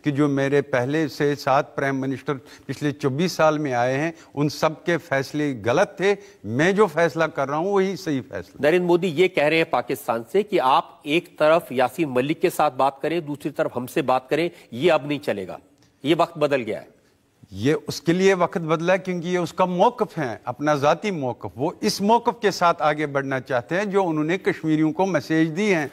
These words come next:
Speaker 2: आप,
Speaker 1: कि
Speaker 2: क्या आपको ये ठीक लगेगा कि बलूचिस्तान में जो लोग सेपरेटिस्ट की बात करते हैं, जो बलूचिस्तान में विद्रोह के लोग हैं, उनसे हिंदुस्तान के हाई कमिश्नर पाकिस्तान में बैठ के बात करें, वो ठीक है?
Speaker 1: देखिए, मैं आपको एक बात बताऊँगा, हिंदुस्तान में इतनी सारी स्टेटें हैं,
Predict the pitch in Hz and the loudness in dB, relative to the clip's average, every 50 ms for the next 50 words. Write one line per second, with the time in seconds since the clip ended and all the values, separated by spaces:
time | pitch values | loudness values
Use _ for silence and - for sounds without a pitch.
0 | - - - 151 156 160 147 139 139 185 165 160 - - 196 190 175 - - 190 | -8 -2 0 2 2 2 0 0 2 2 2 2 0 -2 0 0 0 0 0 -6
1 | 185 - 180 175 170 165 175 170 202 214 208 - 208 156 127 143 143 156 160 - | -6 -2 -2 -2 0 2 2 2 2 2 0 0 -4 -2 0 0 2 0 0 -2
2 | - 190 - - - 160 156 165 175 175 180 165 147 160 156 160 165 160 - - | -4 -6 -6 -2 0 0 0 0 2 0 0 0 0 0 0 0 0 -2 -2 -2
3 | 160 139 - 160 - 165 147 - - - 165 135 131 127 131 - - 123 - - | -2 -2 -2 -4 -8 -8 -12 -10 -4 -2 0 2 2 0 0 0 -2 -4 -4 -4
4 | 123 120 131 170 - - - - _ - 123 131 120 135 139 147 143 - - 160 | -4 -4 -4 -6 -8 -12 -20 -20 _ -6 -4 0 2 2 2 0 0 -2 -4 -4
5 | - - 156 147 156 160 160 160 156 139 127 135 117 131 143 147 151 151 151 - | -2 0 0 2 2 2 0 0 0 0 -2 -2 0 2 4 4 4 2 2 0
6 | 147 143 139 - 131 143 143 120 123 135 147 143 - - - - - 160 160 151 | 0 0 2 2 2 2 2 2 0 0 -2 -2 -10 -20 -10 -4 -2 -2 0 0
7 | - 208 190 160 160 151 147 160 156 - - 156 160 160 - 185 156 135 143 139 | 2 4 4 4 2 0 -2 -4 -4 0 0 0 0 0 0 0 2 2 2 0
8 | - 151 143 147 139 - 175 151 - 147 143 - 160 - - 156 151 156 147 139 | -2 -4 -6 -6 -4 -4 -6 -4 -2 -2 -4 -4 -6 -6 -6 -4 -4 -2 0 0
9 | 135 131 - 165 143 131 135 - - 147 143 165 160 - _ _ - 131 - - | -2 -2 -2 -2 0 0 0 0 0 0 0 0 -2 -14 _ _ -8 -6 -2 -2
10 | 202 202 - - 120 143 147 170 170 165 165 165 165 143 - 165 156 156 147 143 | -4 -2 -2 -2 0 0 2 2 2 2 2 2 2 0 0 0 2 2 2 4
11 | 151 160 165 151 127 113 98 123 117 117 117 117 123 131 131 120 120 123 123 127 | 4 2 2 2 -2 -4 -2 -2 -2 -2 -2 -2 -2 -2 -2 -2 -2 -4 -4 -6
12 | 123 - - 139 143 147 151 147 147 143 139 135 143 - 147 143 139 - 131 127 | -6 -2 0 2 2 2 2 0 0 0 -2 -4 -4 -4 -4 -4 -2 2 2 2
13 | 127 127 123 110 - - - 127 120 110 - 110 92 85 85 76 | 2 2 -2 -6 -8 -8 -4 -4 -4 -4 -4 -6 -6 -6 -8 -12